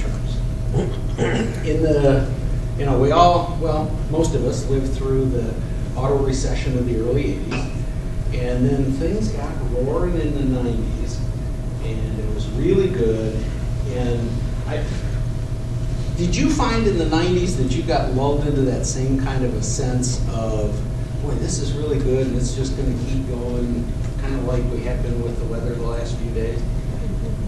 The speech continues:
Some, some shaking their heads no. Didn't, didn't let ourselves get sucked into it.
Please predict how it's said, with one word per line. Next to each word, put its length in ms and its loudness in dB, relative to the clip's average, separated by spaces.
Some, 340 0
some 240 4
shaking 380 6
their 100 2
heads 320 2
no. 420 4
Didn't, 360 4
didn't 220 6
let 140 8
ourselves 440 4
get 200 2
sucked 300 0
into 180 2
it. 160 0